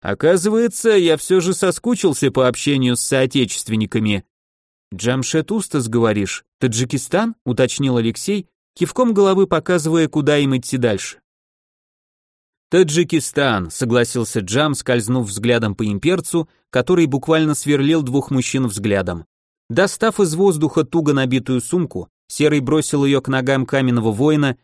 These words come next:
и, как ни в чем не бывало, продолжил разговор. «Но сам я из Москвы».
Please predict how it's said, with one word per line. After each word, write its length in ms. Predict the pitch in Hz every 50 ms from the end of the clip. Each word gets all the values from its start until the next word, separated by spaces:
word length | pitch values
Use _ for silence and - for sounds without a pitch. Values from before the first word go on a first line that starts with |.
| _ _ _
и, 120 | 120 131
как 220 | 139 - 233 226 -
ни 140 | 208 202
в 60 | 180 -
чем 220 | - 214 214 202
не 80 | 196 180
бывало, 420 | 147 160 160 180 190 190 185 175
продолжил 540 | - 160 151 147 156 160 156 127 135 147 143
разговор. 540 | 139 131 120 123 127 120 107 95 90 85 - _ _ _ _ _ _ _ _ _ -
«Но 200 | 107 131 160 151
сам 260 | - - 180 196 208
я 160 | 214 208 202
из 140 | 196 185 156
Москвы». 520 | 180 180 165 - - 113 104 95 82 -